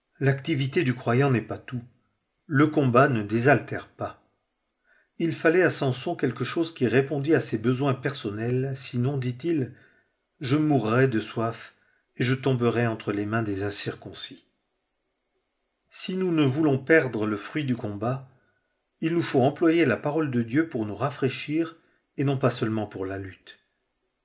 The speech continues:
Dans son extrémité, Samson crie à l'Éternel,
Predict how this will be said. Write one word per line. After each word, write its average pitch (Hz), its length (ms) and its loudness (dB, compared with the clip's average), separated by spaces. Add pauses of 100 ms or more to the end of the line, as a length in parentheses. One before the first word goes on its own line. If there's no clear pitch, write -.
(500)
Dans 120 220 -4
son 120 180 -4
extrémité, 117 840 -6 (480)
Samson 131 560 -4
crie 156 300 -4
à 147 40 2
l'Éternel, 117 840 0